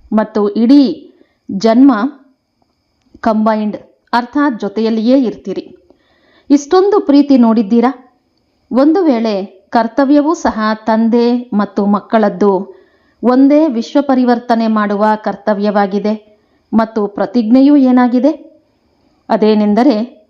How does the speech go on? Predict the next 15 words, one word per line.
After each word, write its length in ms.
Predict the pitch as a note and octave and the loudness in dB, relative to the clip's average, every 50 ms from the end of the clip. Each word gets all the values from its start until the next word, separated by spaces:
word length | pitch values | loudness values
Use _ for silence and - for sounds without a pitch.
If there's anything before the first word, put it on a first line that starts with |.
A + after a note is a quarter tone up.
| _ - | _ -4
ಪರಮಧಾಮ 680 | B3 A#3+ A#3+ C4 C#4+ D#4 D#4 D4+ A3 A3+ A3 G#3 G#3 G#3+ G#3+ G#3 A3 A3+ - _ _ - | -2 0 2 2 2 4 2 2 0 -2 -4 -4 -4 -2 -4 -4 -6 -8 -10 _ _ -6
ಮಧುರ 380 | G#3 G3+ G#3+ A3 G#3+ B3 D4 D#4+ E4 | -4 -2 -2 0 2 2 4 4 4
ಮನೆಗೂ 420 | D4+ C4+ A#3 A3 A3 F#3+ G#3 G#3+ | 4 4 2 0 -6 -6 -6 -8
ಸಹ 260 | G#3 - G3 G3 A3 A3+ G#3+ G3 G3+ - _ _ _ _ - | -6 -6 -6 -4 -4 -4 -4 -4 -8 -10 _ _ _ _ -8
ಜೊತೆ 320 | G3+ - A3+ A3 C#4+ C#4+ C4 | -4 -4 -2 0 2 0 2
ಜೊತೆಯಲ್ಲಿಯೇ 680 | B3 A#3+ A#3+ A3+ G#3 G3+ G3 F#3+ F#3+ F#3+ G3 G3+ G#3+ | 2 0 0 -2 -4 -2 -2 -2 -2 -2 0 -2 -2
ಹೋಗ್ತೇವೆ 500 | G#3+ A3+ G3+ - - - G#3+ G3+ F#3 - - - _ _ _ _ _ _ _ _ _ _ _ _ _ - - | -2 -4 -6 -6 -6 -6 -4 -4 -4 -6 -10 -12 _ _ _ _ _ _ _ _ _ _ _ _ _ -4 -2
ಎಂತಲೋ 440 | A#3 A3+ G#3+ A3 A3 G#3 G#3+ A#3 C4 B3+ - - _ _ _ _ _ _ - | 0 0 0 0 0 0 0 -2 -2 -4 -8 -18 _ _ _ _ _ _ -4
ಅಥವಾ 280 | C4 C#4 C#4 D4+ D#4+ | -2 -2 0 0 0
ಹಿಂದೆ 400 | D#4 - - C#4 D4 D#4+ D#4 F4+ | 0 2 2 2 2 4 2 2
ಹೋಗುತ್ತೇವೆ 680 | E4+ D4+ D4 C#4+ B3+ C4+ C4+ - B3+ A#3+ A#3 A#3 A3+ A3 | 0 0 0 0 0 -2 -2 -2 -2 -2 -2 -2 -2 -2
ಎಂತಲೋ 680 | A3 G#3 G#3+ G#3+ G#3 G#3 G#3+ G#3 G#3+ G#3+ - - _ _ _ _ _ _ _ _ _ - | -2 -2 -4 -4 -4 -2 -2 -4 -4 -8 -12 -16 _ _ _ _ _ _ _ _ _ -10
ಜೊತೆ 300 | G3+ G3 G3 G3 - C4 | -6 -4 -4 0 0 0
ಜೊತೆಗೆ 320 | A#3+ C4+ C#4 C#4 C#4 C4+ C#4 | 2 2 2 2 2 0 0
ಹೋಗಬ-, 600 | C4 C4+ A3+ G#3+ A3 A3 B3 A#3+ A#3+ A#3 A#3 | -2 -2 -4 -6 -4 -2 -2 0 0 -2 -2